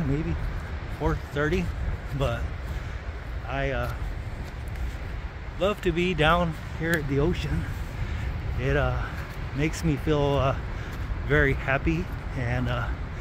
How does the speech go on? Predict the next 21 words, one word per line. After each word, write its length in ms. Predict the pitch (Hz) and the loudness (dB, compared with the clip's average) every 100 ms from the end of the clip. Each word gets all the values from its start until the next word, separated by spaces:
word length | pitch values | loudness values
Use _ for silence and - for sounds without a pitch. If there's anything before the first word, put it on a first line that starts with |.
| - - - - - - 143 | -4 -4 -4 -4 -6 -4 2
kinda 220 | 156 139 | 2 2
hyped 340 | - 156 - | 4 2 4
up 160 | 143 165 - - - - - - - - - - - - - 123 | 2 2 -2 -4 -4 -4 -2 -4 -4 -4 -4 -4 -4 -4 -4 2
about 260 | 131 123 | 2 2
life. 300 | 127 143 175 - - - - - - - - - - - - - - | 2 4 4 0 -4 -6 -4 -4 -2 -2 -4 -4 -4 -4 -4 -4 -2
So 80 | 120 | -2
I 340 | 113 - - | -2 -4 0
hope 160 | 139 185 | 2 6
you 80 | 175 | 8
guys, 320 | 175 175 170 | 8 8 8
uh, 280 | 151 143 139 - - - - - - - - - 120 | 8 6 2 -2 -2 -4 -4 -6 -4 -4 -4 -4 0
enjoy 300 | 120 180 180 | 6 10 10
all 160 | 180 | 10
the 100 | 175 | 8
videos 580 | 143 160 170 170 175 139 | 8 10 10 10 8 8
and 100 | 123 | 4
photos 480 | 165 170 175 170 151 | 10 10 12 10 6
that 120 | 147 | 6
I've 180 | 139 131 | 4 4
taken 300 | 175 156 156 | 2 4 4
today. 380 | 160 151 160 | 6 8 8